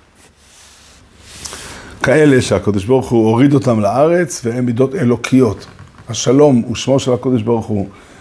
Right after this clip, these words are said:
והאמת היא חותמו של הקדוש ברוך הוא, המשפט לאלוקים הוא, וכן הלאה. כן, כל החיים שלנו, אה, כן, ההלכה אומרת שאסור להגיד שלום בבית המרחץ.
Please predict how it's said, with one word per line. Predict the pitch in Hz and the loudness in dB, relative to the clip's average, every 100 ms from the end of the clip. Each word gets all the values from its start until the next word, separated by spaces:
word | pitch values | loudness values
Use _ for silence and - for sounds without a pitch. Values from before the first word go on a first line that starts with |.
| - - | -20 -4
והאמת | 113 107 127 123 | 0 2 2 2
היא | 147 143 | -2 -4
חותמו | - 95 113 151 | -4 -4 -2 0
של | 143 | 0
הקדוש | 139 143 131 | -2 -2 0
ברוך | 117 113 | 0 0
הוא, | 113 101 - | -2 -4 -6
המשפט | 107 110 143 143 127 113 | -10 0 0 2 -2 0
לאלוקים | 113 110 110 - 110 | 0 0 -2 -2 -2
הוא, | 135 143 110 - - - - - - - | 0 0 -2 -8 -20 -20 -20 -20 -10 -2
וכן | 180 - 453 | 0 2 2
הלאה. | 143 - - | 0 -2 -4
כן, | - 220 - | -4 -2 0
כל | 208 233 | 2 2
החיים | 220 165 175 160 | 2 0 0 2
שלנו, | 131 127 160 185 127 - | 0 2 0 0 -2 -4
אה, | 107 110 | -6 -4
כן, | - - | -2 0
ההלכה | - - - - - - - | 0 -4 -8 -10 -10 -4 0
אומרת | 190 202 208 | 4 4 4
שאסור | - 110 156 147 | 2 0 0 0
להגיד | 123 143 143 | 2 0 0
שלום | 110 123 135 | 0 2 2
בבית | 117 110 110 | 0 0 -2
המרחץ. | 104 98 - 175 - | -4 -6 -4 -4 -6